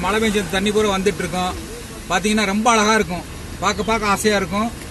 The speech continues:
ரொம்ப நல்ல இடம். பாத்தீங்கன்னா அடுத்து வர்றவங்க நம்ம தமிழ்நாட்டுல இருந்து கொஞ்சம் பக்கம் தான் போடிமெட்டுல இருந்து. நீங்கள வந்தீங்கன்னா ரொம்ப அழகா இருக்கும்.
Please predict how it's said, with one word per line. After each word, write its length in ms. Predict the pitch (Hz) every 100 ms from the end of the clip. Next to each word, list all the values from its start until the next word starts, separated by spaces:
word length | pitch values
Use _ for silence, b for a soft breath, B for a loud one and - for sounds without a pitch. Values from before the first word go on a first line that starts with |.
| - - - - -
ரொம்ப 180 | 202 233 262 226 208
நல்ல 140 | 240 226
இடம். 220 | 214 190 -
பாத்தீங்கன்னா 380 | 190 190 208 220 196
அடுத்து 260 | 185 190
வர்றவங்க 300 | 196 240 247 233
நம்ம 140 | 214
தமிழ்நாட்டுல 340 | 202 220 220 220
இருந்து 180 | 220 214
கொஞ்சம் 200 | 208 -
பக்கம் 300 | 220 294 285
தான் 120 | 240 202
போடிமெட்டுல 400 | 226 214 190 196
இருந்து. 200 | 190 233 254 - - - 160
நீங்கள 200 | 196 202
வந்தீங்கன்னா 340 | 214 247 254 240 226
ரொம்ப 160 | 277 269
அழகா 200 | 240 233 214
இருக்கும். 260 | 185 175